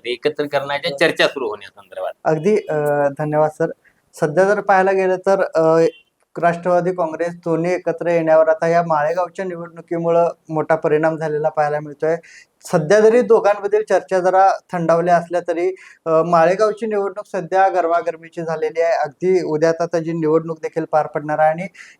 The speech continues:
Speaker 2: यानंतर आगामी स्थानिक स्वराज्य संस्थांच्या निवडणुकांमध्ये हे दोन्ही राष्ट्रवादी एकत्र येणार का? अजितदादांची भूमिका काय असणार? सुप्रिया सुळेंची आणि शरद पवारांची भूमिका काय असणार?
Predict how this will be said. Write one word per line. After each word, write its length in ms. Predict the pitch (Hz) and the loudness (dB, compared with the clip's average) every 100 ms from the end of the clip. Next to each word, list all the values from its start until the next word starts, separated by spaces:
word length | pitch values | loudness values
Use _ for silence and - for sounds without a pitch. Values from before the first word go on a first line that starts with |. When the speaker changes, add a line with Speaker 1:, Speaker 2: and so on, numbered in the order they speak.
| - | 0
Speaker 2:
यानंतर 460 | 180 220 233 226 240 | 2 4 2 4 2
आगामी 520 | - 220 165 202 240 | 4 4 4 2 0
स्थानिक 300 | - 208 214 | -2 -4 -4
स्वराज्य 340 | 226 208 202 | -2 0 0
संस्थांच्या 520 | 220 202 175 196 185 190 | -4 -6 -6 -8 -4 -4
निवडणुकांमध्ये 840 | 185 175 180 180 180 175 170 175 185 - - _ 170 | -2 -4 -4 -4 -4 -2 0 0 -2 -6 -20 _ -2
हे 60 | |
दोन्ही 280 | 170 165 180 | 2 2 4
राष्ट्रवादी 520 | 180 175 185 175 170 | 2 2 0 0 2
एकत्र 380 | 170 - 165 165 | -2 -2 -4 0
येणार 340 | 175 160 160 | 0 4 2
का? 220 | 165 165 165 165 _ - | 2 2 2 -2 _ -6
अजितदादांची 600 | 151 175 202 196 196 214 | -2 0 2 2 0 -2
भूमिका 400 | 175 180 175 180 | -2 -4 -4 -4
काय 260 | 175 165 165 | 2 2 2
असणार? 380 | - 165 165 | -2 0 0
सुप्रिया 400 | 165 165 156 175 | 0 -12 -2 -2
सुळेंची 500 | 185 180 175 170 175 | 0 -2 -2 -4 -4
आणि 260 | 175 170 175 | -4 -2 -4
शरद 240 | 175 170 | 0 0
पवारांची 460 | 170 180 170 165 175 | 2 2 2 0 -6
भूमिका 400 | 160 160 160 165 | -6 -6 -4 -4
काय 220 | 160 156 | 0 2
असणार? 260 | 160 160 | 2 0